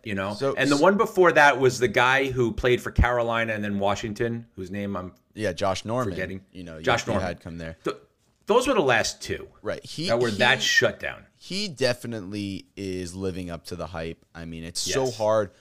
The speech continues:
Speaker 2: with the, with the dominance he had in college football. It's so hard to,
Speaker 1: Mm-hmm.
Speaker 2: to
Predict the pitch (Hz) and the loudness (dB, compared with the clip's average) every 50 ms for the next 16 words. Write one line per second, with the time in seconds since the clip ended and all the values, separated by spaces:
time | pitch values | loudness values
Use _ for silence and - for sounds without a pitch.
0 | _ _ _ 113 117 110 - - 120 113 - - 117 123 - - 117 101 - - | _ _ _ -8 -8 -8 -8 -10 -10 -10 -10 -8 -8 -8 -6 -6 -6 -4 -2 -2
1 | 104 110 127 151 160 151 135 - 127 120 117 110 90 - 95 92 92 - - - | -2 -2 -2 -2 -4 -6 -6 -4 -4 -4 -4 -4 -6 -4 -4 -4 -4 -4 -6 -10
2 | 95 - 87 78 78 - - - 127 131 123 101 107 107 110 107 101 90 92 90 | -10 -6 -6 -6 -6 -6 -6 -4 -4 -4 -4 -2 -2 0 0 0 0 -2 -4 -6
3 | 85 - 76 98 123 - - _ _ _ - 107 90 | -8 -8 -10 -14 -16 -16 -20 _ _ _ -8 -8 -6